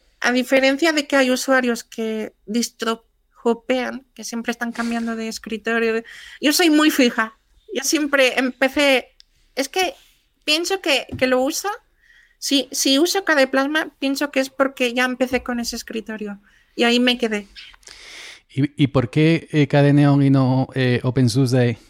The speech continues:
Speaker 2: con, con Plasma, que tiene muy buena fama OpenSUSE con Plasma, o Fedora con Plasma, o Arch Linux con Plasma, o Manjaro, que también tiene muy buena fama con Plasma? ¿Por qué, eh, K D Neon?
Speaker 1: Mira, yo primero usaba Kubuntu,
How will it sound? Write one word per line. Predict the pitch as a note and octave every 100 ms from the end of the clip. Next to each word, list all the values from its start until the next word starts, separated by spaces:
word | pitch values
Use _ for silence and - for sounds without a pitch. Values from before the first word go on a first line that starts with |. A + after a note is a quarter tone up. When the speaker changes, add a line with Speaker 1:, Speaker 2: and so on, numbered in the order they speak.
| _
Speaker 2:
con, | A#2 A2
con | A#2
Plasma, | A#2+ B2 A#2+
que | A2+
tiene | A2 A2
muy | A2 A#2+
buena | A#2 A2
fama | - A2 G#2
OpenSUSE | G2+ G2 G#2 -
con | G2 F#2+
Plasma, | A2+ A#2 G#2+
o |
Fedora | - A2 A#2+ B2 A2+
con | G#2
Plasma, | A#2+ A#2+ B2 A#2 A2+ _ _ _
o | A2+ A#2+ A#2 -
Arch | C3 C3 B2 -
Linux | B2 C#3 C3+ C3 -
con | A2+ G#2
Plasma, | B2+ C3 C3 B2
o | B2+
Manjaro, | B2 A#2 G#2 C#3 C#3 B2+
que | A2
también | G#2+ A2 G#2
tiene | A2 G#2+
muy | G#2 G#2+
buena | G#2 G2+ G2
fama | G#2 G2+
con | G#2
Plasma? | G2 F2+ G2+
¿Por | G#2 G#2
qué, | C3+ B2+ B2+ -
eh, | A2+ A2 A2 G#2+ G2+
K | A2+
D | A2 G2+
Neon? | F#2 - _ _ _ _ _ _ _ - -
Speaker 1:
Mira, | D#4 C#4
yo | C4 E4
primero | F#4+ F4+ F4+ F#4
usaba | D#4+ C#4 D4+
Kubuntu, | - B3+ B3 A#3+ A#3 G#3